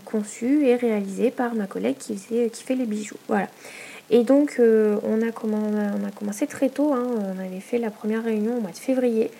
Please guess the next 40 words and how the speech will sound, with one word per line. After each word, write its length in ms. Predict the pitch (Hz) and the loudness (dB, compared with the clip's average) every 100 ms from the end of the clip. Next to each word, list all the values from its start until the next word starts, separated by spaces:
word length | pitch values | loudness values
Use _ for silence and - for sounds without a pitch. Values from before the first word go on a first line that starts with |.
| - - - - | -20 -20 -16 -6
pour 100 | 185 | 0
bien 200 | 226 247 | 2 0
anticiper 800 | 233 - - 226 214 240 240 233 | -4 -8 -12 -10 -2 0 2 0
et 60 | |
tout. 320 | 220 269 311 - - | -2 -2 0 0 2
Et, 320 | 233 233 226 | 6 6 4
euh, 220 | 220 214 214 - - - - - - - | 2 -2 -4 -16 -20 -20 -20 -20 -10 0
voilà, 220 | 233 - | 0 0
c'était, 560 | - - 262 285 302 320 | -4 -4 0 2 4 4
euh, 280 | 285 262 247 | 4 4 2
c'est 160 | - | 0
chouette 240 | 262 311 320 285 | -2 -2 -2 -2
parce 160 | 269 | -2
que, 100 | - | 0
euh, 320 | 269 285 247 | 2 6 6
j'avais, 360 | 226 226 226 262 | 6 4 4 2
bon, 160 | 240 220 | 2 2
le 180 | 254 | 2
quotidien 420 | 262 269 269 240 247 | 2 0 0 0 0
de 100 | 233 | 0
la 100 | 220 | 0
boutique, 440 | 220 - 392 - | -2 -2 -4 -2
mais 180 | 247 277 | 0 2
j'avais 440 | 277 240 226 269 370 - - - | 4 2 2 0 0 -10 -16 0
aussi 360 | 247 247 - 311 | 0 2 0 2
la 140 | 269 | 2
partie 340 | 233 - - | 0 -4 -4
calendrier 540 | 294 277 247 247 254 254 | 0 0 0 0 0 2
de 80 | 233 | 0
l'Avent 260 | 226 247 339 339 | 0 0 -2 -4
où 60 | |
je 100 | 240 | -6
sais 220 | 220 - - | -4 -2 -2
que, 180 | 277 | 0
ben, 220 | 254 233 233 | 0 0 0
j'étais 260 | 233 285 | 0 0
pas 160 | 294 269 | -2 -2
seule. 280 | - 185 254 - - - - | -2 -4 -4 -10 -20 -6 4
Et, 180 | 214 | 6
euh, 60 | 214 | 6